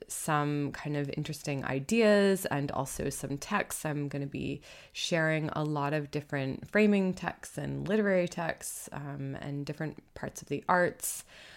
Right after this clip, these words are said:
um, as well as my work with you each week. Um, and you can add to that dialogue in all of those, all of those comments. So those are gonna come out every Tuesday,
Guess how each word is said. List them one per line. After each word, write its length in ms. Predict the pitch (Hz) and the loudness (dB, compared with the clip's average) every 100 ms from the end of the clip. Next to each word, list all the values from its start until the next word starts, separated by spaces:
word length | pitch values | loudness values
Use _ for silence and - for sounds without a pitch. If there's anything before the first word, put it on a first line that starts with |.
| - - | -16 -2
um, 580 | 160 151 147 143 143 - - | 0 2 2 0 -2 -4 -4
as 220 | 160 151 | -2 0
well 340 | 151 147 151 - | 0 2 0 0
as 400 | 147 143 139 156 | 0 0 -2 0
my 180 | 156 170 | 2 2
work 420 | 143 139 143 - | 2 0 -2 -10
with 260 | 156 151 - | -4 -4 -4
you 280 | 147 143 143 | -2 -2 0
each 300 | 147 143 - | -2 -2 -2
week. 400 | 156 - - - - - - _ | -2 -2 -8 -18 -20 -20 -20 _
Um, 560 | 160 147 147 143 143 - 160 | 0 0 0 -2 -2 -4 -2
and 240 | 151 151 | 0 0
you 100 | 160 | -2
can 240 | - 165 - | -2 -4 -2
add 200 | 143 151 | -2 -2
to 100 | 165 | -2
that 200 | 139 - | -4 -2
dialogue 720 | 143 139 135 135 135 135 - - - | -2 0 -2 -2 -4 -6 -8 -14 -4
in 380 | 151 143 143 | -2 0 -2
all 240 | - 147 139 | -2 -2 -2
of 120 | 139 | -4
those, 720 | 139 131 135 135 - - - _ | -4 -4 -4 -6 -10 -12 -16 _
all 200 | 156 147 | -2 -2
of 80 | 143 | -4
those 180 | 139 - | -6 -6
comments. 480 | - 170 123 - | -4 -2 -2 -2
So 80 | - | 0
those 240 | 175 214 247 | 2 4 4
are 40 | |
gonna 180 | 240 220 | 2 0
come 240 | - 160 | -2 -4
out 260 | 151 151 - | 0 -2 -2
every 300 | 147 151 165 | -4 -2 -2
Tuesday, 760 | 160 143 143 143 170 202 277 | -4 -4 -4 -2 -2 0 0